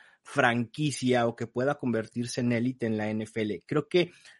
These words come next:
ni siquiera necesita de eso para poder producir en fantasy. Las armas que le han puesto a su alrededor son las necesarias para que pueda producir sin exigírsele mucho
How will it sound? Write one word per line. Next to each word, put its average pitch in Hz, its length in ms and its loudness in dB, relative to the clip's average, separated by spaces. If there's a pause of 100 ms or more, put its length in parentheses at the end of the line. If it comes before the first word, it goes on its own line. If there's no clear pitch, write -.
(140)
ni 160 120 4
siquiera 165 380 6
necesita 160 800 2
de 127 120 4
eso 139 200 0
para 120 260 2
poder 117 280 0
producir 117 460 -2
en 110 120 -2
fantasy. 104 560 -6
Las 131 320 2
armas 208 340 6
que 147 120 0
le 135 160 6
han 143 160 2
puesto 131 340 0
a - 20 -8
su - 140 -4
alrededor 110 580 2 (540)
son 170 260 8
las 208 160 12
necesarias 160 520 4
para 143 220 4
que 131 100 -4
pueda 151 340 4
producir 139 540 4
sin 139 220 2
exigírsele 165 800 2
mucho 160 560 4